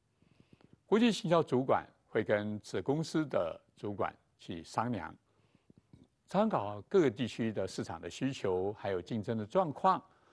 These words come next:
来决定各个市场它每年应该达到的销售的目标，以及每年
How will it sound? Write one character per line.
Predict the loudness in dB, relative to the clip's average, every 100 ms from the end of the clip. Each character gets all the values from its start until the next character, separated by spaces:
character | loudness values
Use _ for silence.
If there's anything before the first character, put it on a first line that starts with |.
| _ _ _ _ _
来 | -4 -4 -4
决 | -4 -4
定 | 2 0 0 _ _ _ _ _ _ _ _ _
各 | 2
个 | 4
市 | 4 2
场 | -2 -6 _ _ _
它 | -2 -2 -6 _ _ -4
每 | 0 0 -2
年 | -4 -6 -8 -8
应 | -2
该 | 0 0
达 | -2 -4
到 | 0 0 0
的 | -4 -8 -12 _
销 | -2 0
售 | 0 -6
的 | -4
目 | -4 2
标， | 6 6 6 0 _ _
以 | -14
及 | -8 -8 -8 -10 _
每 | -10 -8
年 | -6 -8